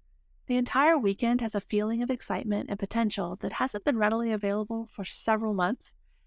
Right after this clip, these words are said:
and maybe even longer for some. This isn't a weekend to sit on the sidelines. It's a weekend to pay attention to what you want and go for it.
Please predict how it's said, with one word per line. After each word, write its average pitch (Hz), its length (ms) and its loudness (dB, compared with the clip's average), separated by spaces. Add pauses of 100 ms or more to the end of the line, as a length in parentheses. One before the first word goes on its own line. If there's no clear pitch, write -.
(180)
and 247 260 4
maybe 254 240 4
even 254 280 2
longer 214 420 2
for 190 100 -6
some. - 380 -6 (800)
This 220 120 -2
isn't 262 200 2
a 311 60 4
weekend 226 440 2
to 208 60 0
sit 208 160 -2
on 214 80 0
the 233 60 -4
sidelines. 180 800 -2
It's 202 140 -4
a 202 80 2
weekend 220 380 2
to - 60 -4
pay 220 140 -2
attention 202 560 0
to 190 160 -2
what 190 240 0
you 214 160 0
want 190 380 -2
and 196 100 -2
go 185 140 -2
for - 260 -12
it. - 140 -12